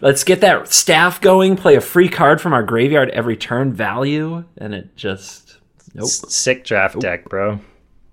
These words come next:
Speaker 1: Yeah. And you know what's tragic about it?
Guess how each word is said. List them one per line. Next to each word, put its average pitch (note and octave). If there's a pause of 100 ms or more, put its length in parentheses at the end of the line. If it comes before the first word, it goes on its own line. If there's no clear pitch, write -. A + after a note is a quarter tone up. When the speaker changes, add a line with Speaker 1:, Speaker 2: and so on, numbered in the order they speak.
Speaker 1:
Yeah. E2 (380)
And D3
you G#3
know C#4
what's D4
tragic D#3
about F3
it? -